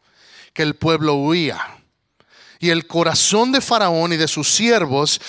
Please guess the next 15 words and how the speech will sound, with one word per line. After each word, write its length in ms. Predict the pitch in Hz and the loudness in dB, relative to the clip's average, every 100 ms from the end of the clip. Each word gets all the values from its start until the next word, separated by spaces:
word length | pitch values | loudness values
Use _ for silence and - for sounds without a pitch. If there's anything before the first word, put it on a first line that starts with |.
| - | -8
se 180 | - 190 | -2 0
volvió 540 | 165 170 160 170 240 | 2 0 0 2 2
contra 340 | - 247 226 208 | 2 -2 -2 -4
el 140 | 190 | -4
pueblo 280 | - 185 190 | -2 0 2
y 40 | 175 | 0
dijeron, 500 | 175 214 208 202 - - | 0 0 0 -2 -4 -2
'¿Cómo 680 | 302 381 403 370 240 247 311 - - | 2 6 6 6 6 6 4 0 0
hemos 420 | 262 277 247 - | 0 2 0 0
hecho 360 | 277 - 247 214 | 0 0 0 2
esto 360 | 233 - 180 | 2 0 -2
de 100 | 170 | 0
haber 260 | 175 220 254 | 2 2 2
dejado 500 | 233 - 226 220 202 | -2 0 0 2 2
ir 320 | 214 170 151 | 2 0 -2